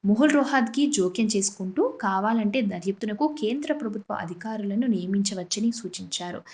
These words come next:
జస్టిస్ గవాయి స్పందిస్తూ దీనిపై కేంద్ర ప్రభుత్వం అభిప్రాయం చెప్పనివ్వండి అని పేర్కొన్నారు.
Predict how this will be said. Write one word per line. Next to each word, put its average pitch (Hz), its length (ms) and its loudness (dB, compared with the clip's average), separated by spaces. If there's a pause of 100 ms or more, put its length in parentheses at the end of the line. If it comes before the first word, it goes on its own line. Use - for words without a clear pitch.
(260)
జస్టిస్ 233 580 4
గవాయి 180 300 2
స్పందిస్తూ 202 640 0 (260)
దీనిపై 196 320 4
కేంద్ర 202 340 0
ప్రభుత్వం 190 480 -2 (240)
అభిప్రాయం 220 540 0
చెప్పనివ్వండి 190 840 2 (240)
అని 226 140 2
పేర్కొన్నారు. 170 720 -2